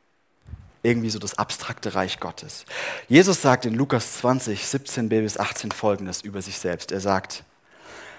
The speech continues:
„Der Stein, den die Bauleute verworfen haben, ist zum Eckstein geworden.“ Jesus spricht von sich.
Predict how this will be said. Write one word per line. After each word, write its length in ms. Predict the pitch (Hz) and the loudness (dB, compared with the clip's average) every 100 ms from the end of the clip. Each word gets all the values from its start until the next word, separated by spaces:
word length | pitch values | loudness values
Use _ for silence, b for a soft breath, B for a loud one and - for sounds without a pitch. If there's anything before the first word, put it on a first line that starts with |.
| B | B
„Der 100 | 104 | -2
Stein, 580 | 104 - - 135 190 226 | 2 4 6 6 6 4
den 160 | 139 113 | 2 2
die 120 | 110 | 2
Bauleute 640 | - 139 208 190 175 160 | 6 10 10 8 6 2
verworfen 640 | - 123 113 110 - 107 95 | -4 0 4 2 2 -6 0
haben, 400 | 92 90 90 95 b b b b b b _ | 0 0 -8 -12 b b b b b b _
ist 240 | 120 - - | 0 2 2
zum 120 | 120 - | 0 2
Eckstein 480 | 131 - 107 92 | 2 2 0 -6
geworden.“ 380 | 85 82 85 87 | -8 -6 -8 -6
Jesus 260 | 107 131 - | -6 -4 -4
spricht 280 | - 139 - | -6 -10 -6
von 140 | 139 | -4
sich. 300 | 113 90 | -4 -6